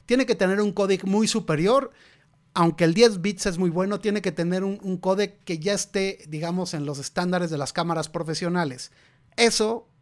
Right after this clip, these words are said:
créanme que va a ser, o sea, estoy,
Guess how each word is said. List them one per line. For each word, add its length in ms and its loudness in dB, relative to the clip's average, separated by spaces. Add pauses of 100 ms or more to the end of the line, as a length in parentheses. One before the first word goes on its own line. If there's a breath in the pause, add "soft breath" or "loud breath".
(240)
créanme 540 2
que 160 -2
va 180 -6
a 60 -4
ser, 400 -4
o 80 -12
sea, 120 -2
estoy, 360 -2